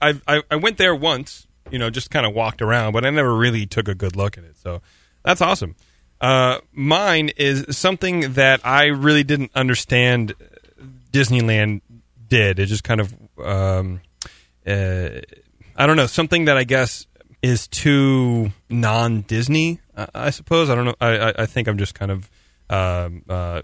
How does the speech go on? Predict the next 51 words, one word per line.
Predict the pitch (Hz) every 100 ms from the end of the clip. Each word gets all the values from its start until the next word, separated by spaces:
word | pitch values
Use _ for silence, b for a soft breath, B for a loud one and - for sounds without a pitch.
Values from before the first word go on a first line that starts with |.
| - -
<laughs> | 107
leading | 117 131 131 117
this | 107
up | 123 117
to, | 107
to | - 110
something | 143 117 104
bizarre. | 98 101 101 104 92
But, | 95 113 -
uh, | 123 117 b b b b _ 120
um, | 117 110 107
I | 120
found | 127 208 220
out | 196
about | 185 139 -
this, | 131 - 127 -
this | 131 -
thing | 131 123 120 -
on | 117 113 117 110
the | 113 110 107 107 - _ - -
Disneyland | 143 139 147 123 117 113 110
app | 117 110 110 - _ _
for | 110 107 101
your | 101 113
Verizon | 110 104 101 107 107 101 92
phone, | - 104 95 82 80
where | 85 85
it's | 95
a | 101
whole | 123
park | - - 113 -
thing, | - 110 104
and | 101
you | 98
have | 107 101
the | 101
interactive | 113 110 104 107 104
map, | 147 147 -
and | 113
they | 104
show | 123
you | 107 98
what | 98 87
time | - 135 135
it, | 131 110 b b b
what | 131
time | 143 117
things | 123 107
are | 101
happening, | 127 127 135 135 123 107
uh, | 104 101